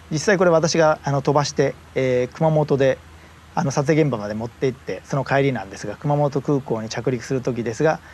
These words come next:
こんな感じでですね、あのー、実際現場まで飛ばしますし、あと上空から乗って、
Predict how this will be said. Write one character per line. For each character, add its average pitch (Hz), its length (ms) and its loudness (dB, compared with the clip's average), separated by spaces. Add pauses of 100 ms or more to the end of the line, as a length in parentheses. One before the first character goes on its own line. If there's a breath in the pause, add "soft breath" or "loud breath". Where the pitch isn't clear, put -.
(180 loud breath)
こ 175 100 -2
ん - 20 2
な 175 100 0
感 170 120 2
じ 165 80 0
で 156 100 2
で 123 100 -4
す - 120 -10
ね、 110 180 -6 (320)
あ 131 120 -2
の 117 680 -2
ー、 123 60 -8
実 135 60 -4
際 143 380 2 (460)
現 156 160 2
場 156 60 4
ま 147 140 2
で 123 100 2
飛 - 140 0
ば 135 80 0
し - 100 -2
ま 143 100 0
す - 80 -6
し、 208 200 0 (380)
あ - 120 0
と 120 220 -2 (120)
上 156 180 4
空 151 160 2
か 151 120 2
ら 139 60 0
乗 143 120 0
っ - 20 -6
て、 196 240 0